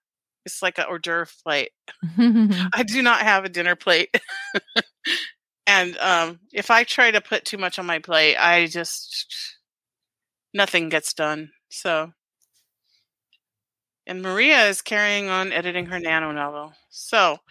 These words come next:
Speaker 1: are we all set? Have, has everybody done their what's next?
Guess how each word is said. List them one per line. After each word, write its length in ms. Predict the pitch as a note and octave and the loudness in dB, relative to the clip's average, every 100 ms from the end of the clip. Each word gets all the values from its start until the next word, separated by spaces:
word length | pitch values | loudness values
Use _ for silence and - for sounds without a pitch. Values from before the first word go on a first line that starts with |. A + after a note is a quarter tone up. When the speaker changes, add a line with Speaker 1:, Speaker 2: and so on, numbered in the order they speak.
| - - - - _ _ | -20 -20 -20 -20 _ _
Speaker 1:
are 160 | A3 B3+ | 4 4
we 160 | F4+ G4+ | 4 4
all 280 | G#4+ G#4 | 4 2
set? 400 | F#4 - F4 F4+ - | -4 2 2 2 2
Have, 200 | B3 A3+ | 0 0
has 500 | A3+ A#3+ - A#3 A#3+ | 2 2 2 0 0
everybody 460 | B3 C#4 C#4+ C#4 | 0 0 0 0
done 260 | B3 A#3+ B3+ | 2 2 2
their 100 | B3 | -2
what's 320 | A#3+ A3+ - | -2 -4 -2
next? 420 | A3+ A3+ - - | 0 -2 -6 -12